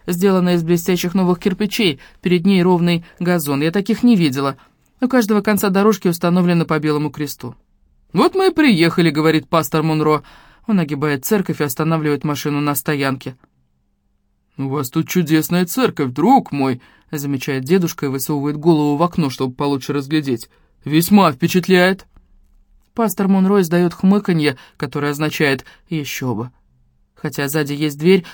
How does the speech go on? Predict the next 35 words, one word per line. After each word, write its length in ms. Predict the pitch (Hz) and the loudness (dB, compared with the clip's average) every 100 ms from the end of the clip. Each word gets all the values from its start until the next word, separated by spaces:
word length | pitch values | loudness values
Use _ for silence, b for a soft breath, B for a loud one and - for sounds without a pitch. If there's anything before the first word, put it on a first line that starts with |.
| B | B
мы 100 | 165 | 0
направляемся 580 | 170 160 139 139 139 147 | 0 0 -2 -2 -2 -6
к 80 | - | -4
парадному 460 | 147 135 131 170 | -4 -4 -2 -2
входу. 460 | 170 - 156 135 127 b b _ | -4 0 0 0 -4 b b _
Дедушка 460 | 160 143 131 - 143 | -4 -2 -4 -4 -4
идет 160 | 139 | -4
с 80 | - | -6
одной 240 | 135 160 | -4 -2
стороны 300 | 196 170 151 | -2 0 0
от 140 | 143 139 | -2 -2
меня, 240 | 147 143 | -4 -4
пастор 380 | 131 143 - 147 | -4 -6 -4 -6
с 40 | |
другой. 460 | 143 156 131 127 - _ _ _ _ _ _ _ | -4 -6 -4 -6 -6 _ _ _ _ _ _ _
«Готовы?» — 680 | - 151 170 160 151 160 220 - _ _ | -4 0 0 2 2 2 0 -4 _ _
спрашивает 600 | - 208 190 190 180 170 | -4 2 2 2 0 2
пастор 320 | 190 175 175 | -2 0 0
Монро. 440 | 180 180 175 170 b b b b _ _ | 2 4 4 0 b b b b _ _
Дедушка 400 | 185 143 127 147 | -4 -4 -6 -6
ничего 300 | 143 - 147 | -6 -4 -4
не 100 | 143 | -4
отвечает, 480 | 135 156 190 160 135 | -4 -4 0 0 -2
только 240 | 147 147 | -6 -8
кивает, 500 | - 160 202 175 127 | -4 0 2 2 2
и 20 | |
мужчина 380 | 143 139 - 147 | -4 -4 -4 -4
открывает 480 | 131 156 143 143 131 | -4 -6 -4 -4 -6
дверь. 280 | 127 139 - b b b _ _ _ _ | -4 -4 -6 b b b _ _ _ _
В 60 | |
центре 300 | - 196 185 | -4 0 0
зала 320 | 170 196 175 B B B | 2 2 2 B B B
лежит 300 | 165 151 143 | -2 -2 -2
красный 340 | 170 170 170 | 0 0 0
ковер, 400 | 170 180 196 170 | -2 0 2 2